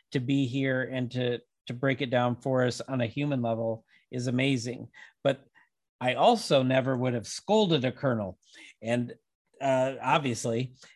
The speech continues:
'cause <laughs> then I would have been a private and I wouldn't be in the American Legion 'cause I would have had a dishonorable discharge. But I will say that, uh,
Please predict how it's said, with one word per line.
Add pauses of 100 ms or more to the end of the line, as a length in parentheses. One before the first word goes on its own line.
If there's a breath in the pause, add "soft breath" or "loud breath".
(100)
'cause
<laughs>
then
I
would
have
been
a
private
and
I
wouldn't
be
in
the
American
Legion (320 loud breath)
'cause
I
would
have
had
a
dishonorable
discharge. (260 loud breath)
But
I
will
say
that, (540 soft breath)
uh,